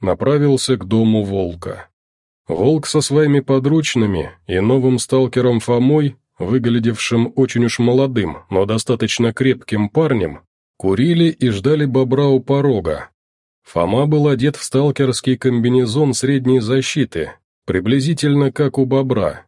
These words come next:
и вооружён охотничьим ружьём. Волк и его напарники были экипированы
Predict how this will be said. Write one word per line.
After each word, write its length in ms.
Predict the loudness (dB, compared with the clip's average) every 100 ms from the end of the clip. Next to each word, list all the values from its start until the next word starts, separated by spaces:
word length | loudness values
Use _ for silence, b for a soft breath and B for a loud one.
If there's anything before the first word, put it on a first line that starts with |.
| _
и 140 | -4
вооружён 760 | 0 0 2 0 0 2 2 0
охотничьим 880 | -4 -4 -2 -4 0 -2 -2 -2 0
ружьём. 580 | 0 -2 -4 -6 -6 -10 -20 _ _ _ _
Волк 460 | -6 -2 0 0 0
и 60 |
его 200 | 2 2
напарники 880 | 2 0 0 0 2 0 -4 -8 -10 -12 _ _
были 420 | -4 0 2 0 -2
экипированы 1000 | -4 -2 0 0 2 2 2 0 -4